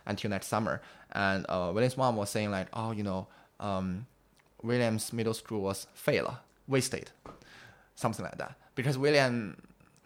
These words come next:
you know, William needs a lot of support and encouragement, you know, the whole support system. And start at home, stuck at home, William started playing a lot of video games and stuff like that. Uh, although there are, like, a couple of theater camps online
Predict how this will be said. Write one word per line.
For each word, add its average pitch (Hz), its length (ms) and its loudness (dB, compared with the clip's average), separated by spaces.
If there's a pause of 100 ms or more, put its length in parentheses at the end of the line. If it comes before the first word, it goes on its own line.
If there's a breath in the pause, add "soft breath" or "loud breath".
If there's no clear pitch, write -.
you 170 160 4
know, 151 100 8
William 160 400 4
needs 170 160 0
a 160 60 2
lot 156 80 2
of 156 80 -4
support - 420 -2
and 110 80 -2
encouragement, 139 560 -4
you 113 140 -4
know, 95 100 -4
the 98 140 -8
whole 117 280 2
support - 360 -4
system. 127 560 -6
And 104 360 -4
start 175 220 4
at 175 100 4
home, 165 280 0
stuck 170 260 8
at 165 120 2
home, 151 260 4
William 135 220 6
started 131 540 2
playing 135 220 4
a 123 80 6
lot 123 60 6
of 127 100 -2
video 127 220 4
games 127 540 4
and 120 140 0
stuff 131 220 0
like 139 160 4
that. 139 300 0 (500 loud breath)
Uh, 131 140 4
although 143 260 6
there 160 220 8
are, 127 80 10
like, 113 240 6
a 117 100 6
couple 139 320 6
of 113 80 6
theater 117 560 4
camps 113 580 0 (120)
online 113 640 4